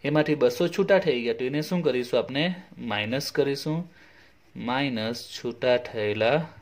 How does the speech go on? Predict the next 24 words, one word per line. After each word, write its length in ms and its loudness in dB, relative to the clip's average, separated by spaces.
કામદારો 840 0
કેટલા 320 0
છે? 300 -4
બસો. 640 -2
એટલે 160 -2
કેટલા 280 0
આવશે? 400 0
આઠસો 340 -4
આવશે. 380 2
કુલ 240 4
નવા 260 6
નિમાયેલા 380 2
કામદારો 460 2
પાંચસો, 320 2
જેમાંથી 300 0
ચારસો 520 2
વિસ્તરણમાં 600 2
ગયા 220 2
છે. 200 -8
ભલે 200 6
ચારસો 400 0
વિસ્તરણમાં 460 -2
ગયા, 160 4
પણ 220 -2